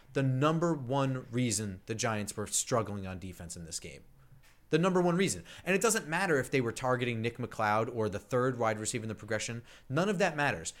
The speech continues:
Having Adoree Jackson lock down a corner, a, a, a wide receiver one-on-one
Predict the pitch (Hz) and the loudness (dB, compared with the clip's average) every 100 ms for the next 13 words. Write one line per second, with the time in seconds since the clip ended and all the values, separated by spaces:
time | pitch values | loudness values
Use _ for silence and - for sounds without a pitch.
0 | - - 165 202 247 185 190 170 143 131 | -16 2 4 4 0 0 0 0 0 0
1 | - 120 101 110 131 - 117 117 131 90 | -2 -4 0 2 2 -2 -2 -2 -4 -8
2 | - 135 120 101 92 120 113 117 - 123 | -8 -6 -4 -6 -4 0 0 -2 -4 -2
3 | 123 123 139 135 - 113 98 90 87 - | 2 2 2 0 0 -2 -4 -6 -6 -16
4 | - - - 113 135 143 135 120 107 95 | -20 -20 -4 0 2 2 0 -2 -2 -4